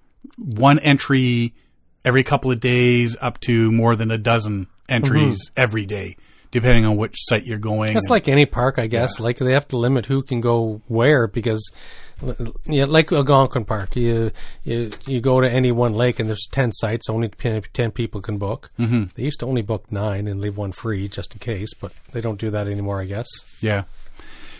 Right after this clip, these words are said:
Speaker 1: Yeah, so m-, make your plans, make 'em proper, make 'em thorough.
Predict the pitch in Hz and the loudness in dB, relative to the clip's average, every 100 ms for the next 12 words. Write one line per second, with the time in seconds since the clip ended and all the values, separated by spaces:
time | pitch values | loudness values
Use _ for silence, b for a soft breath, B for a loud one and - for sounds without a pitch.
0 | B B 151 117 92 127 123 165 - 214 | B B 10 10 8 2 4 2 0 -2
1 | 208 147 131 120 117 160 156 135 117 113 | -2 0 2 4 2 0 0 2 4 4
2 | 117 113 147 143 131 117 110 107 107 | 2 0 0 0 0 2 2 4 2